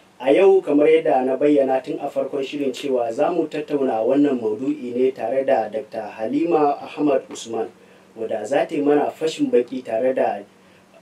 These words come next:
bayani akan wannan al'amari, shin ko ya dace ko kuma bai dace ba. Sunana Gaddafi Yusuf Sale, wanda na bayyana sunana tun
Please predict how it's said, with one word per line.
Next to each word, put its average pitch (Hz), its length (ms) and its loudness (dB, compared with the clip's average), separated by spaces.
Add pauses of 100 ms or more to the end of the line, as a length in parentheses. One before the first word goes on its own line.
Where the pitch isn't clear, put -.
(260)
bayani 143 600 6 (140)
akan 131 220 -6
wannan 143 400 4
al'amari, 117 560 -2
shin - 240 -6
ko - 220 0
ya 151 140 4
dace 139 340 -2
ko 127 120 -8
kuma 135 300 -2
bai 117 140 0
dace 123 340 -2
ba. 120 200 -2 (460)
Sunana 170 540 2
Gaddafi 139 380 2
Yusuf 123 240 -12
Sale, 131 320 0
wanda 104 260 -4
na 117 140 -4
bayyana 120 400 -2
sunana 127 440 -4
tun - 140 -6